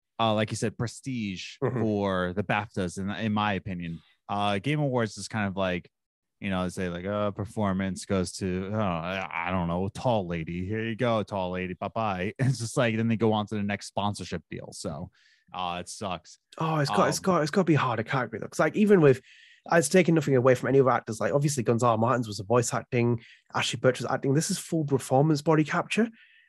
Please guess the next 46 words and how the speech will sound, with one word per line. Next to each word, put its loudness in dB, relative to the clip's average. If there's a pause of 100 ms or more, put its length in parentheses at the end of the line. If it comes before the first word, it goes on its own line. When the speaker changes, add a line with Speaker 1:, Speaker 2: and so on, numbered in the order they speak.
(160)
Speaker 2:
And 6
Speaker 1:
Mm-hmm. 2
Speaker 2:
True 8
Colors 8
is, 0
like, -2
light 6
years 6
ahead 4
of 2
all 0
the 6
other 6
Life 4
is -8
Strangers -2
now, 0
especially 0
in 2
retrospect 0
when 0
you 2
look 2
at -6
them. -6 (580)
And 4
the, 8
Speaker 1:
Oh 4
my 0
Speaker 2:
the 6
Speaker 1:
God, 0
yeah. -4
Speaker 2:
Web 4
Man, 2
I 4
always 8
say 8
as 6
well, 6
I 6
always 8
give 2
him 8
more 8
credit 2
than 4